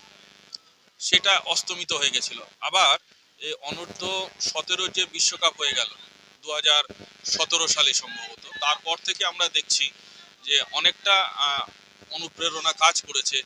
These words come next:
ছোট ছোট ছেলে মেয়েদের মধ্যে। এবং রবি হাসদা একটা স্টার, নিঃসন্দেহে একটা স্টার বর্ন হয়েছে বাংলায়।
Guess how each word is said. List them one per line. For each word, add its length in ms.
ছোট 200
ছোট 220
ছেলে 260
মেয়েদের 320
মধ্যে। 320
এবং 320
রবি 200
হাসদা 280
একটা 160
স্টার, 380
নিঃসন্দেহে 420
একটা 180
স্টার 320
বর্ন 200
হয়েছে 280
বাংলায়। 300